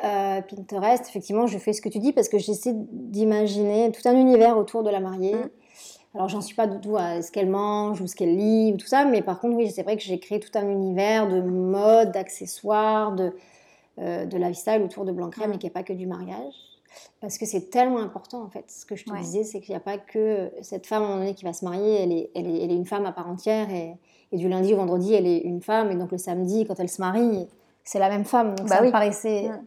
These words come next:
Speaker 1: inconcevable de pas le travailler comme ça. Mais en tout cas, oui, je trouve que sur les réseaux, il y a des choses à dire, il y a des places à prendre. Et donc, une fois que ma, ma, mon branding est hyper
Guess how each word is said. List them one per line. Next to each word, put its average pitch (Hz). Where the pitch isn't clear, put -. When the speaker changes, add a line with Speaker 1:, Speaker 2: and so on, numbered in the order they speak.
Speaker 1:
inconcevable 226
de 214
pas 208
le 208
travailler 202
comme 196
ça. 254
Mais 214
en 220
tout 220
cas, 277
oui, 233
je -
trouve 269
que 240
sur 247
les 233
réseaux, 233
il 269
y 233
a -
des 190
choses 226
à 226
dire, 240
il 233
y -
a 196
des 185
places 233
à 220
prendre. 247
Et 196
donc, 196
une 196
fois 240
que 233
ma, 185
ma, 196
mon 190
branding 226
est 185
hyper 214